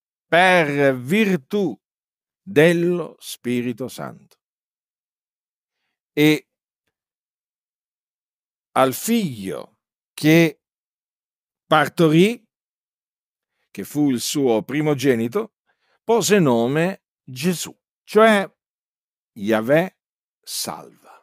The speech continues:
Proprio perché questo era stato il nome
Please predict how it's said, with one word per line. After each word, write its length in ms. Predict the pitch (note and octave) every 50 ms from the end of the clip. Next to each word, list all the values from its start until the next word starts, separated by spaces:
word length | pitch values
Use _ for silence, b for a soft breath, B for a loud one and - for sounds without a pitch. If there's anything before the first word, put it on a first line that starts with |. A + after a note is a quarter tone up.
| _ _ _ _ _ _ _ _ _ _ _ _ _ _ _ _ _ _ _ _ _ _ _ _ _ _ _ _ _ _ -
Proprio 480 | D#3+ E3 G3 B3 B3+ A3 - A3+ G3+ E3
perché 920 | D3+ F3+ D#3+ D3+ - - - D3 B2+ A#2+ A#2 A#2 B2+ C#3 E3 G3 G3 - _
questo 460 | - - C#3+ E3 D#3 - - C3+ B2+
era 560 | B2 C#3 D#3+ F3 E3 C#3 C3 A#2 G#2+ G2+ F#2 - -
stato 480 | - - - D#3+ D#3 E3 D#3 B2 C3
il 160 | A#2+ B2 B2+ C#3
nome 720 | D#3 F#3+ G#3 F#3 C#3 A2+ G#2+ A2+ C3 E3+ G3 - - _